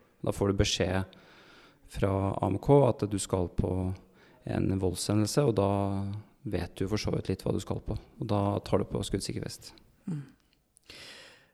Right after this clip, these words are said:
Speaker 2: Du har jo også skrevet noen artikler om dette her, så vi tenkte vi
Speaker 1: Mhm.
Speaker 2: kan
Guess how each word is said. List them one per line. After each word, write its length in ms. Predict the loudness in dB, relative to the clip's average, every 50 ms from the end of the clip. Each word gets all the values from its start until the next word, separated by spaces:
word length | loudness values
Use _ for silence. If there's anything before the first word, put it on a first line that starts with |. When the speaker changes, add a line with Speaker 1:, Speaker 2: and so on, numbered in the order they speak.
| -20 -4 2
Speaker 2:
Du 80 | 4
har 120 | 6 6 8
jo 120 | 8 6 6
også 400 | 4 4 2 4 6 6 4 4 2
skrevet 400 | 2 4 6 6 6 6 4 0 0
noen 200 | 0 0 0 0
artikler 1120 | -2 -4 -6 -8 -8 -8 -6 -4 -2 -2 -2 0 0 0 0 2 0 0 0 -2 -4 -4
om 140 | -2 -2 -2 -2
dette 220 | -2 0 2 6
her, 160 | 6 6 6 6
så 160 | 2 -2 -4
vi 80 | -2
tenkte 240 | -2 -2 4 10 10
vi 540 | 12 12 12 10 8 6 4 2 -2 -4 -4
Speaker 1:
Mhm. 40 | -6
Speaker 2:
kan 300 | -4 -4 -4 -4 -4